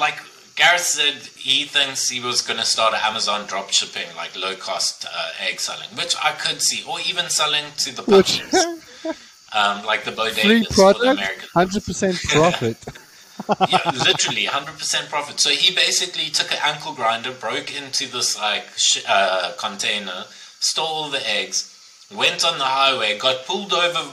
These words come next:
Speaker 1: with a random highway speed patrol 'cause he was speeding. Listen, people, if you do a crime, drive normally. No one's gonna care. Just drive normally,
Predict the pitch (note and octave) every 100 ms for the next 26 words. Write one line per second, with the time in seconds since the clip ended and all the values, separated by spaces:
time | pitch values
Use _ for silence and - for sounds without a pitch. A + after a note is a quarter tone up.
0 | B2+ C3 A#2 G#2+ A#2 C#3+ D#3 D#3 D3+ D3
1 | C#3+ B2 - B2+ C3+ C3+ C3 B2+ - C#3
2 | C#3+ - C#3 - G2 G2 G2+ F#2 F#2 F2+
3 | - A#2+ A2 G2+ - - - - - A2
4 | A#2 F#2 A2+ G#2 G2 - G2 F#2 B2+ A#2+
5 | - A#2+ G2+ F#2+ G2+ - - - B2 D3
6 | E3 A#2 A2 A#2+ F#2+ D2+ - - - _
7 | _ _ C#3 F3 G3+ G3+ - F3+ - E3+
8 | F#3+ - - - G3+ - G3+ G3+ G#3 A3+
9 | G#3 -